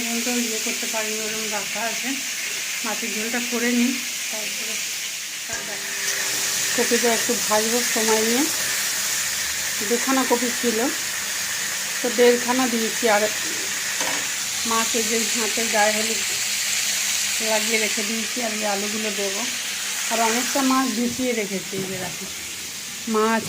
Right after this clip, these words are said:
মাথা সব ভিজিয়ে রেখেছি। হুম,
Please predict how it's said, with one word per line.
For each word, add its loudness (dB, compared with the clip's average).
মাথা 2
সব -2
ভিজিয়ে -2
রেখেছি। -6
হুম, -2